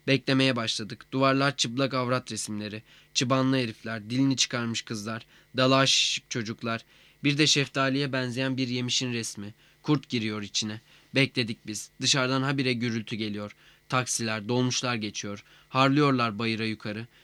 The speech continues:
Kamyonlar tangur tungur mal boşaltıyor. Dağların içinde oyuk bir mahalle gibi serin bir yerde Amerikan hastanesi. Acayip. Geçten geç gözlüklü bir adam çıkıp geldi.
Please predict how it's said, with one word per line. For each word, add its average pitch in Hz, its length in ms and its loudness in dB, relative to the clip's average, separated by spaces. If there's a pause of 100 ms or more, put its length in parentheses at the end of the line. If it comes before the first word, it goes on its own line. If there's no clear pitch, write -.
(120)
Kamyonlar 135 520 2
tangur 131 360 -2
tungur 123 340 -4
mal 123 300 0
boşaltıyor. 104 640 -8 (340)
Dağların 135 380 6
içinde 127 300 0
oyuk 127 300 -2
bir 127 100 0
mahalle 123 380 0
gibi 113 260 -6
serin 131 380 0
bir 117 120 0
yerde 107 320 -4
Amerikan 107 400 -6
hastanesi. 104 640 -8 (220)
Acayip. 117 460 0 (1200)
Geçten 139 360 2
geç 139 260 0
gözlüklü 127 460 -2
bir 131 60 2
adam 127 280 0
çıkıp - 340 -8
geldi. 107 420 -8